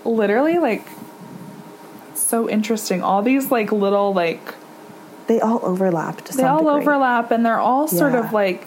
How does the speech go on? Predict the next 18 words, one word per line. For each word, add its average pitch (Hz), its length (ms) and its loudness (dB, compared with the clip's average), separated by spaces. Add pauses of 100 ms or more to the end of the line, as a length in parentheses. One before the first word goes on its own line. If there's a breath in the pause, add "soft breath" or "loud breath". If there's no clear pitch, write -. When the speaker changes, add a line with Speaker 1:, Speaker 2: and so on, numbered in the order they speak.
(120)
Speaker 1:
yeah, 254 380 2
like, 107 160 0
I 233 120 4
know 247 120 4
I 262 80 2
keep 247 280 -4
reiterating 196 560 2
this, 208 260 -4
but 208 100 -4
it's 208 200 -6
literally 208 300 0
all 190 320 0
so, - 320 -4
like, - 240 -4
connected 196 440 -4
to 208 60 -6
disability - 760 -4
and, 208 240 -6